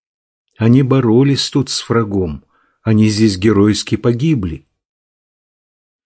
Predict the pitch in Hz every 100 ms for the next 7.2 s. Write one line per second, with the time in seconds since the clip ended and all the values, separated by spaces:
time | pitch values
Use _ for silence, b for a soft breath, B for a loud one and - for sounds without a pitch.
0 | _ _ _ _ 117 123 - 208 160 139
1 | 151 139 147 151 190 156 139 135 - 135
2 | 160 165 151 - 131 117 123 208 202 196
3 | 196 185 185 175 - - - 139 143 139
4 | 156 143 104 - 92 95 - 101 - 101
5 | 92 170 185 - 180 - 135 127 131 147
6 | 147 139 135 139 131 120 - 104 82 73
7 | - -